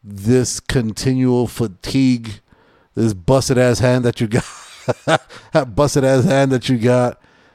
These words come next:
and you're still going through it. That's, that's fucking nuts, man. You gotta, something ain't right with you, girl. <laughs>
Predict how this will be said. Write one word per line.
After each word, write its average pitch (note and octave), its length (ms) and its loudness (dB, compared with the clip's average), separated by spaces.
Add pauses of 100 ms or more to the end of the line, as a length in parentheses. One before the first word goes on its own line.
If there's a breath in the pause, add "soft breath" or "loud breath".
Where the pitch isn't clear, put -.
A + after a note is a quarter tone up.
(180 soft breath)
and A2 200 0
you're A2+ 120 2
still C3+ 320 2
going A#2+ 300 2
through A2 220 2
it. G#2+ 40 0
That's, - 560 -2 (680 soft breath)
that's F#3 260 0
fucking F3+ 400 0
nuts, E3 320 2
man. A2+ 340 0
You B2+ 160 2
gotta, F#3 580 4 (120)
something A3 360 0
ain't A3+ 100 4
right A3+ 180 4
with A#3 200 -2
you, C#3+ 60 0
girl. A2+ 360 0
<laughs> - 60 -20